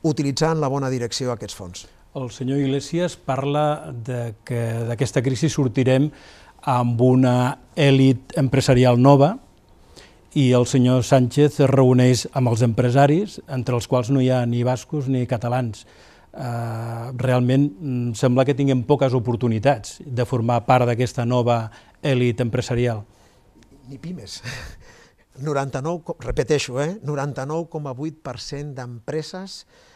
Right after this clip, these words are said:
Speaker 1: a, a, a Espanya, que són petites i mitjanes empreses, i, i, i realment no, no, no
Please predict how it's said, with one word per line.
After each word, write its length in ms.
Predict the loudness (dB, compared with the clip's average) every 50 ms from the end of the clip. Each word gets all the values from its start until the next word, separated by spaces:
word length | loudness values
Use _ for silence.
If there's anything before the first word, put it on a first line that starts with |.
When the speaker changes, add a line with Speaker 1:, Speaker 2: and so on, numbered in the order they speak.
| _ -14
Speaker 1:
a, 240 | -10 -10 -10 -10 -10
a, 360 | -12 -16 -18 -16 -16 -16 -12 -10
a 60 | -10
Espanya, 500 | -10 -4 0 2 2 2 2 -2 -4 -8 -14 _ _ _ -10
que 80 | -6
són 160 | -6 -4 -4
petites 300 | -4 -4 -4 -4 -4 -4
i 40 | -4 -6
mitjanes 300 | -4 -4 -4 -4 -4 -6
empreses, 580 | -6 -6 -6 -6 -6 -6 -8 -10 -12 -12 -14 _ -18 -20 -20 -20 _ _ _ _ -8
i, 280 | -6 -4 -4 -4 -6 -8 -10
i, 140 | -10 -8 -8 -6 -4
i 60 | -2
realment 460 | 0 0 0 0 0 0 -2 -2 -2 0
no, 220 | 0 0 -2 -2 -2
no, 380 | -2 -2 -2 -2 -2 -2 -4 -4
no 440 | -4 -2 0 0 0 0 -2 -4